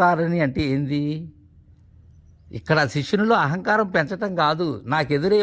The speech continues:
ఉన్నది, దృశ్యం ఉన్నది. ఎప్పుడున్నది దృశ్యం? నాలో అహం ఉన్నప్పుడు దృశ్యం ఉన్నది. ఆ ఎదురైనటువంటి దృశ్యము ఇక లేదని.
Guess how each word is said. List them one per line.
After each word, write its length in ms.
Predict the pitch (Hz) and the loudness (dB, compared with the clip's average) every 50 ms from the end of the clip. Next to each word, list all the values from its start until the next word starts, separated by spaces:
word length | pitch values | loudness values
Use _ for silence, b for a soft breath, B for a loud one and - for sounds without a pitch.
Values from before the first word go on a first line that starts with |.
| 190 190 | 2 0
ఉన్నది, 320 | 202 190 180 170 180 185 190 196 220 240 220 - b b b b b 120 | -2 -2 -2 -2 -2 -2 -2 -2 -4 -6 -8 -10 b b b b b -4
దృశ్యం 340 | 120 131 123 - - 208 202 190 | -2 -2 0 2 2 4 4 4
ఉన్నది. 280 | 170 170 175 170 170 147 110 - - - _ _ _ _ _ _ _ - - _ _ - - - - - - - - - - - - - _ _ - - - - 117 127 | 2 2 2 2 0 0 -2 -4 -10 -20 _ _ _ _ _ _ _ -20 -20 _ _ -20 -20 -20 -20 -20 -20 -20 -20 -20 -20 -20 -20 -20 _ _ -20 -20 -6 -2 -2 0
ఎప్పుడున్నది 460 | 117 190 202 208 214 226 220 202 190 170 180 | 2 4 4 4 4 4 4 2 2 2 0
దృశ్యం? 280 | 175 160 - 208 208 202 196 180 | 0 0 2 2 2 4 4 4
నాలో 160 | 175 180 180 165 156 | 4 4 4 4 4
అహం 160 | 139 170 202 226 | 2 2 -2 -2
ఉన్నప్పుడు 280 | 208 208 214 220 220 220 185 | -4 -4 0 2 2 2 2
దృశ్యం 260 | 180 165 - 220 196 190 185 | 0 -2 0 0 0 0 0
ఉన్నది. 240 | 180 165 147 120 - B B B B B B B B - 127 123 131 | -2 -2 -2 -4 -6 B B B B B B B B -6 -2 0 0
ఆ 100 | 143 156 160 165 170 170 160 151 147 | 2 2 2 2 2 0 0 0 -2
ఎదురైనటువంటి 800 | 147 170 170 185 185 190 185 190 165 190 185 190 180 156 180 160 139 143 | -2 0 0 2 2 2 2 2 0 0 0 0 0 0 -2 -2 -2 -2
దృశ్యము 360 | 151 147 - - 220 214 220 180 160 | -2 -2 2 2 2 2 2 0 0
ఇక 100 | - 185 175 170 | 2 2 2 2
లేదని. 340 | 175 170 151 160 147 131 | 2 2 2 2 0 0